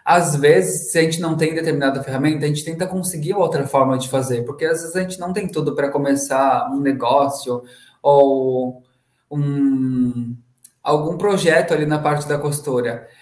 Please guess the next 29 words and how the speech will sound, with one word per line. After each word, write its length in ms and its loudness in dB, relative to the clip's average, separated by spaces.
Então, 480 2
esse 200 2
é 60 4
um 120 -2
desafio 540 2
bem 260 -2
grande, 260 0
assim, 160 -6
principalmente 400 -6
pra 160 -2
quem 180 -6
tá 100 -2
começando, 600 0
porque, 200 -4
assim, 200 -4
às 140 -4
vezes 40 -6
a 40 -6
gente 140 -6
tá 100 -4
começando, 320 -2
a 40 0
gente 100 -4
só 120 -6
tem 180 -4
a 60 0
máquina, 580 -6
uma 240 -8
tesoura, 840 -6